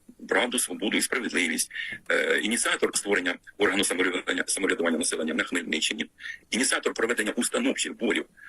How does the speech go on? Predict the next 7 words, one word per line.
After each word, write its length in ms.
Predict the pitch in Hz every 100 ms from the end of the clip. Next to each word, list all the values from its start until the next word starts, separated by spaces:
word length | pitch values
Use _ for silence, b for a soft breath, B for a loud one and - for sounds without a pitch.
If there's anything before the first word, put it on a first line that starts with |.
| B
е, 120 | -
Хмельницької 480 | - - 113 - 95
територіальної 440 | - - - 82 -
громади, 460 | - - - - -
її 240 | - - -
голова 340 | - - - -
обрана, 440 | - - - -